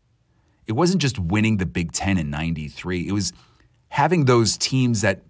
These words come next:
maybe on paper didn't look like they were gonna be in the upper half of the Big Ten and still finding a way to finish in that top half.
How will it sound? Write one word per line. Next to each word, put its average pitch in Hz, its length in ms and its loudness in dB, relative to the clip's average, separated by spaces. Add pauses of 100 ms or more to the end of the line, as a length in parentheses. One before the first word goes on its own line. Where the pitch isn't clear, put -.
(320)
maybe 131 320 2
on 107 160 0
paper 110 340 -2
didn't 101 360 -2
look 90 260 -4
like 98 220 -2
they 90 100 -2
were 90 100 -2
gonna 87 200 -2
be 82 400 -4 (480)
in 87 80 -4
the 82 180 -4
upper 80 240 -4
half 82 300 -2
of 80 100 -8
the - 60 -8
Big 78 240 -8
Ten 82 320 -4 (200)
and 107 100 -2
still 120 400 2
finding 107 640 0
a 92 80 0
way 78 520 -4 (800)
to 92 140 -4
finish 95 540 -2
in 85 180 -2
that 80 200 -4
top 71 320 -4
half. 71 380 -8